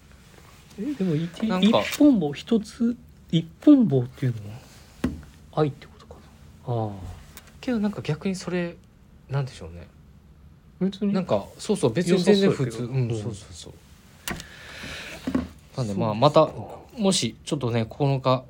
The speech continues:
Speaker 2: 来ていただけるならね。
Speaker 1: あ、お店があるんですね、ポルタに。
Speaker 2: そうそうそう。
Speaker 1: へー。
Speaker 2: あるみたいで、それの途中で書いてくださって、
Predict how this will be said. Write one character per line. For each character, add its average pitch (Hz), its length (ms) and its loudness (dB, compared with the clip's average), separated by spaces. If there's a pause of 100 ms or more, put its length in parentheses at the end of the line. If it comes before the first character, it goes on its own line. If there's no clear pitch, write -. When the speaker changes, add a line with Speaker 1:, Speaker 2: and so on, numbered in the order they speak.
(180)
Speaker 2:
来 - 120 -16
て - 120 -10
い 127 60 -6
た 131 100 -8
だ 127 140 -4
け 127 120 -8
る 117 100 -4
な 101 140 -8
ら 90 140 -14 (100)
ね。 127 280 -4
Speaker 1:
あ、 - 20 -18 (320)
お 127 40 -6
店 143 280 2
が 180 140 4
あ 185 40 2
る 185 100 6
ん 120 100 2
で 98 100 -6
す - 140 -12
ね、 123 280 0
ポ - 140 2
ル - 120 -2
タ - 160 -8
に。 143 100 -16 (340)
Speaker 2:
そ - 180 -18
う 101 40 -18
そ - 160 -20
う - 40 -20 (120)
そ 123 60 2
う。 - 20 2
Speaker 1:
へ 117 40 2
ー。 110 720 -4 (460)
Speaker 2:
あ 107 40 -12
る 101 60 -14 (100)
み 95 60 -18
た - 140 -18
い 87 100 -16
で、 85 60 -20
そ - 160 -6
れ 120 60 0
の 107 40 -10
途 110 120 -8
中 127 180 0
で 95 120 -4
書 98 120 -8
い 92 40 -10
て 95 80 -10
く 87 100 -14
だ 92 80 -10
さ 95 100 -12
っ 90 60 -12
て、 - 120 -20